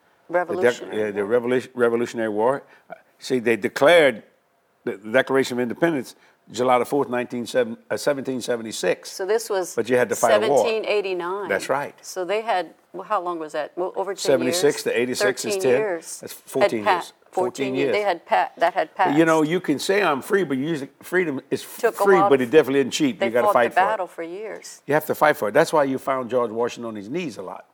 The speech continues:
Speaker 2: Yeah.
Speaker 1: It would be nice. Now, I know it would freak out people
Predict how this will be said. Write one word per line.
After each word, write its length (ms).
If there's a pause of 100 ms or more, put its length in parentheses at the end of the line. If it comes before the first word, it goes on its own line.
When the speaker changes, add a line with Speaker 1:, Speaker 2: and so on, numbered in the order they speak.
(260)
Speaker 2:
Yeah. 140 (400)
Speaker 1:
It 160
would 200
be 120
nice. 560 (260)
Now, 80
I 140
know 200
it 140
would 100
freak 300
out 240
people 340